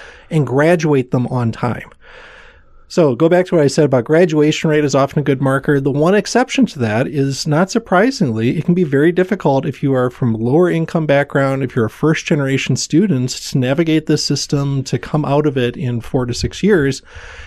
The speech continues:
And so s-, often schools that serve those populations do have lower graduation rates. And so Washington Monthly drastically boost schools that take in those students and graduate them. Bethel is in the top one hundred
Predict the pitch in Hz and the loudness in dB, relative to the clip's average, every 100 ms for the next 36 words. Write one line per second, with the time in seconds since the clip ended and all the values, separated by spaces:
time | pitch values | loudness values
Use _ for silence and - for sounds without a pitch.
0 | - 156 170 156 - - 175 240 - 147 | -4 0 2 2 0 0 2 2 0 -4
1 | 139 - 175 196 196 156 - 175 170 156 | -4 2 4 4 2 -2 -2 0 2 2
2 | 131 - 131 139 147 160 - 123 120 135 | 0 0 -2 0 2 2 0 -2 -2 0
3 | 151 147 - 123 120 127 117 113 135 202 | 2 0 0 0 0 0 0 2 2 0
4 | - 117 - 180 - - 180 131 170 147 | -2 -4 -4 -8 -10 -8 -2 0 2 4
5 | 156 202 - 190 156 131 175 208 - 120 | 4 2 0 -2 0 0 2 0 -2 -4
6 | 117 - 139 - _ - 131 151 196 - | -4 -8 -12 -16 _ -6 0 2 0 -2
7 | 151 139 131 135 - 175 190 127 117 117 | -2 0 2 0 0 2 2 2 -4 -6
8 | - 120 - 156 165 160 139 117 - 190 | -4 -4 0 -2 0 0 0 -4 0 0
9 | 143 113 - - 135 131 117 120 131 110 | 0 -2 -6 -4 -4 -2 0 -2 -2 -6
10 | 117 117 123 - - - - - 156 - | -8 -8 -8 -10 -18 -20 -14 -2 0 2
11 | 147 123 123 113 - 135 - 113 117 175 | 0 0 -4 -4 -4 -4 -4 -6 -2 -2
12 | 160 113 110 | 0 -2 -4